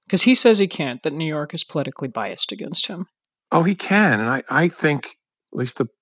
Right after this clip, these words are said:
Speaker 2: the accounts that I've read of the civil trial involving E. Jean Carroll against Donald Trump show that he can. But a jury was selected in that case that included one person in particular, as I recall, who was a, a regular follower of right-wing media on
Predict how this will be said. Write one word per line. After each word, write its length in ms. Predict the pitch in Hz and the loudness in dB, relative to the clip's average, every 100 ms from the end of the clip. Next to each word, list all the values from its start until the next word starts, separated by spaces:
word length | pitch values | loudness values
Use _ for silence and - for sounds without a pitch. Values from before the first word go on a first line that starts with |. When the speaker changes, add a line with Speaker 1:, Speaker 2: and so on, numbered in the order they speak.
| _ | _
Speaker 2:
the 140 | 110 | -2
accounts 420 | 104 - 139 - - | -2 0 0 2 2
that 100 | 117 | 4
I've 220 | 123 127 | 4 2
read 340 | 117 113 113 | 0 0 -2
of 300 | - 117 113 | 0 -2 -2
the 160 | 117 104 | -4 -4
civil 340 | - 165 208 | 0 2 2
trial 380 | - 113 104 101 | 0 0 0 -2
involving 340 | 104 107 107 | -2 -2 -2
E. 240 | 101 117 113 | -2 -2 -4
Jean 300 | 110 107 107 | -4 -4 -4
Carroll 420 | - 120 127 110 | 0 4 4 2
against 380 | 101 104 98 - | 0 -6 -6 -4
Donald 280 | 107 110 104 | -2 -2 -4
Trump 300 | 117 113 - | -4 -4 -6
show 420 | - - 131 208 | -10 -2 2 2
that 120 | 131 | 2
he 100 | 92 | -4
can. 440 | - - 90 90 95 _ _ _ _ _ _ _ _ - | -8 -10 -8 -10 -14 _ _ _ _ _ _ _ _ -8
But 80 | |
a 80 | 123 | -6
jury 300 | 117 131 170 | 0 4 6
was 180 | 143 117 | 4 0
selected 400 | 127 127 - 110 | 0 -2 0 -2
in 60 | 110 | 0
that 220 | 123 - | -2 -2
case 340 | - 107 110 | -2 -2 -2
that 100 | 113 | -6
included 440 | 107 - 147 170 123 | -6 0 4 4 2
one 160 | 117 123 | -4 0
person 300 | 123 117 120 | 0 0 -2
in 40 | |
particular, 320 | 110 160 - | -4 -4 -2
as 80 | 104 | -2
I 60 | 104 | -2
recall, 460 | 104 - 113 110 | -4 -2 0 0
who 180 | 92 120 | 0 0
was 260 | 113 110 110 | 0 0 0
a, 220 | 113 107 _ _ _ - _ - | 0 -2 _ _ _ -20 _ -6
a 40 | |
regular 520 | 107 110 135 139 127 120 | 0 2 4 4 2 2
follower 480 | - 127 135 123 | 4 4 4 0
of 160 | 113 104 | -2 0
right-wing 640 | 113 127 - 123 123 123 | 2 2 0 -4 -4 -4
media 600 | 120 135 165 127 127 127 123 - | -2 0 2 4 4 2 0 0
on 460 | 120 123 127 123 | 0 0 -2 -6